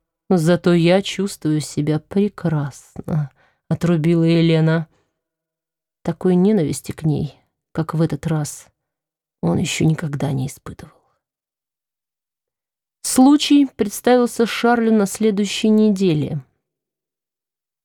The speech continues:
Елена с друзьями собралась покататься на лыжах в Гармиш-Партенкирхен. Шарля она решила оставить в Париже. «Вечерами будь дома», сказала ему Елена, «и жди моего звонка».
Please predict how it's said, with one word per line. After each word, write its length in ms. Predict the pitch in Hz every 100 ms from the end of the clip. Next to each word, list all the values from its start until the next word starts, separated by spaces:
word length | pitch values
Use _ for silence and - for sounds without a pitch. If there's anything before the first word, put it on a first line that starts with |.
| _ _ _ -
Елена 400 | 240 277 254 208
с 40 |
друзьями 520 | 202 226 196 233 226
собралась 500 | 208 208 208 214 214
покататься 600 | - 202 214 214 214 -
на 180 | 214 208
лыжах 380 | 226 254 254 196
в 100 | 180
Гармиш-Партенкирхен. 1700 | 185 220 233 220 - - 214 220 226 220 - 175 147 - - - 156 - _ _ _ _
Шарля 480 | - - 294 277 262
она 160 | 240 220
решила 540 | 208 - - 294 240
оставить 500 | 202 - 202 190 190
в 140 | - _
Париже. 720 | 190 - - - - 185 175 _ _ _ _ _ _ _ _
«Вечерами 680 | 180 214 - 233 226 247 240
будь 380 | 214 214 214 190
дома», 520 | 220 226 175 151 165 -
сказала 460 | _ 185 180 175
ему 260 | 175 175 170
Елена, 520 | 175 185 262 269 262 - _ _ _
«и 140 | 240
жди 320 | 208 170 214
моего 400 | 302 202 175 175
звонка». 800 | 202 185 156 - - - 160 160